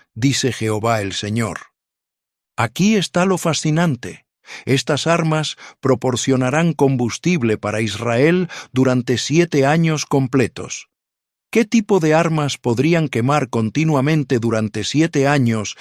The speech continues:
y proporcionar suficiente energía para una nación entera? Las armas convencionales de madera y metal se quemarían en días o semanas, no años. Pero las armas nucleares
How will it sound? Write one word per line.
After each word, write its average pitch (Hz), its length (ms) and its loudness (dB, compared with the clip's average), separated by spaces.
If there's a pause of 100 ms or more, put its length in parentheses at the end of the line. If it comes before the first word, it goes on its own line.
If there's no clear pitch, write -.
(200)
y 127 140 0
proporcionar 127 840 0
suficiente 156 800 0
energía 113 680 0 (280)
para 110 200 -2
una 151 240 2
nación 139 440 -2
entera? 131 560 -2 (800)
Las 95 260 -4
armas 117 380 0
convencionales 113 880 0
de 120 100 0
madera 120 460 0
y 113 80 0
metal 110 500 -2 (220)
se 127 200 -2
quemarían 156 580 2
en 139 180 2
días 170 420 2
o 143 80 0
semanas, 110 880 -2
no 120 300 2
años. 92 560 -6 (480)
Pero 110 220 0
las 107 220 -2
armas 127 360 0
nucleares 123 680 2